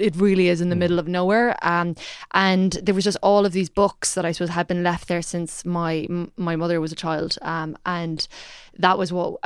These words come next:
Speaker 1: what we spent our time doing because, you know, there was one channel, you know, sorry, one television, two channels, um, and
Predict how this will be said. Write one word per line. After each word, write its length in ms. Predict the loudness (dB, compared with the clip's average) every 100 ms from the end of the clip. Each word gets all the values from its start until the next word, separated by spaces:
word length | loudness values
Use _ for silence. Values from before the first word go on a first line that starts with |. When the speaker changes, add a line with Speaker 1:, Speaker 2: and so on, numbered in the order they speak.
| -4
Speaker 1:
what 320 | 0 0 0
we 240 | -2 -2
spent 380 | -6 -4 -4 -2
our 80 | -4
time 260 | -4 -6 -2
doing 320 | 0 0 -2
because, 320 | -6 -6 -2
you 60 | -4
know, 80 |
there 120 | -4 -6
was 160 | -4
one 180 | -2 -2
channel, 440 | -2 -4 -4 -6 -8 -20 _ _ _ _
you 120 | 0
know, 80 | 2
sorry, 220 | 2 0 2
one 280 | 4 4
television, 480 | 6 6 4 2 -2
two 200 | 2 2
channels, 520 | 4 0 0 -2 -2 0
um, 400 | 2 2 2 0 0
and 400 | 2 2 -2